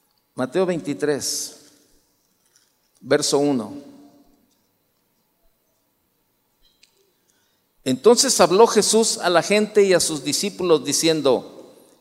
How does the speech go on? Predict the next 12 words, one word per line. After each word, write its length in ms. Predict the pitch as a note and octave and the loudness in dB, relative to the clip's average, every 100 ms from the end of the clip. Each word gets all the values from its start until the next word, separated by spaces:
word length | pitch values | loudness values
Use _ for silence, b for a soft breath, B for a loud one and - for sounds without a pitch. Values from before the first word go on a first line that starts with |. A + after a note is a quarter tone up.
| - | -4
"En 160 | D3 D3 | 0 2
la 160 | C#3 | 2
cátedra 480 | F#3+ A3+ C4 A#3 G3+ | 2 4 4 6 4
de 100 | F3 | 2
Moisés 760 | D#3 D3+ - G#3 A#3+ - - - | 2 0 2 2 2 -2 -6 -6
se 220 | - D3+ | -2 0
sientan 480 | - F#3+ G#3 G#3+ G#3+ | 0 0 0 0 0
los 180 | F3+ - | 0 -2
escribas 580 | D3 - G3 G#3 G#3 F3+ | -4 -4 -2 0 0 -2
y 60 | |
los 180 | D3+ D3 | -4 -2
fariseos. 920 | - C3+ A#2+ E3+ F3+ B2+ - - - | -2 -2 -2 0 0 0 -4 -10 -14